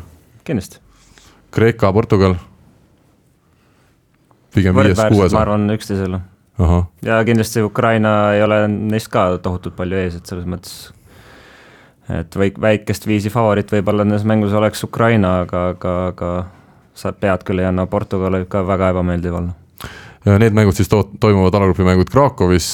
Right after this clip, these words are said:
Speaker 2: Poolamaal, B-alagrupp Tšehhis, Ostravas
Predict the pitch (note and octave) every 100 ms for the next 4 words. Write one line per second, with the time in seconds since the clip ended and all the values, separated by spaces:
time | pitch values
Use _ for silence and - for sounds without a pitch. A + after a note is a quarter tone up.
0 | - E2+ E2 A#2+ G2+ F2+ E2+ E2+ F2 E2
1 | B2+ A2+ G2 F#2 E2+ - A2+ F#2 G#2+ A#2+
2 | - F2